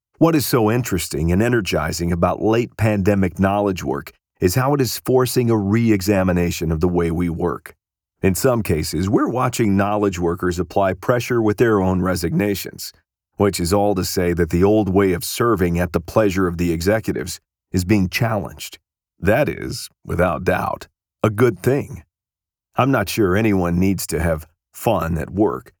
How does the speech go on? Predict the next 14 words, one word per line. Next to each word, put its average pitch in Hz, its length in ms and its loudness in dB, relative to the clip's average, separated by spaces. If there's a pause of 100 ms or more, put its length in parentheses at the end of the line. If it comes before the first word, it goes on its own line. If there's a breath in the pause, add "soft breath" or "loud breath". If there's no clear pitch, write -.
(260)
but 139 100 4
a 156 60 0
lot 269 180 0
of - 80 -2
people 135 300 2
are 98 80 0
sick - 340 -4
and 92 120 -2
tired 95 400 -2
of 87 100 -10
showing 90 440 0
up 87 280 -2
and 73 140 -6
struggling, - 640 -4